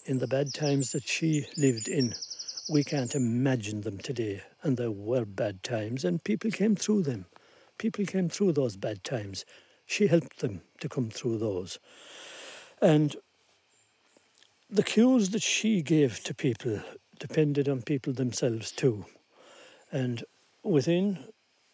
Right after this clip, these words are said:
four miles either side of me, there are two bridges. Now,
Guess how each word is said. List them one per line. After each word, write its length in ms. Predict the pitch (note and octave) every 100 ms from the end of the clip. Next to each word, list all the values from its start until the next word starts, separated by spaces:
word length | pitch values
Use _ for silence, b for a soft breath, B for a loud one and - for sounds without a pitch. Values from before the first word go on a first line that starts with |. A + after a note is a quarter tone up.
| _ _ _ -
four 340 | - F#3 F3+
miles 500 | F3+ D#3+ C3 A#2+ A#2+ -
either 320 | A3 D#3+ D#3
side 360 | - D#3 C#3+ B2+
of 140 | A2
me, 380 | C3 B2+ G#2 - - _ B B B B -
there 180 | C3+ A#2+
are 80 | A2
two 180 | - E3+
bridges. 720 | C3+ C#3+ C#3 G#2 G#2 E2+ - - b b b b b
Now, 240 | C3 B2+